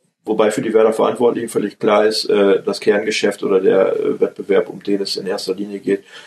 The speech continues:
äh, ist die Bundesliga und, ähm, äh, ich glaube, wenn die Verantwortlichen die Wahl hätten, äh,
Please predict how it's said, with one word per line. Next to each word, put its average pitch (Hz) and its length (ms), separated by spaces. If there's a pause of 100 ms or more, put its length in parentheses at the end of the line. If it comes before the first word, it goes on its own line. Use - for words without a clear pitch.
(100)
äh, 90 100
ist 85 160
die 98 60
Bundesliga 104 680
und, 95 460
ähm, 95 340 (460)
äh, - 220
ich - 140
glaube, 101 400 (680)
wenn 101 320
die - 460
Verantwortlichen 107 500
die 104 140
Wahl 98 240
hätten, 98 320
äh, 92 300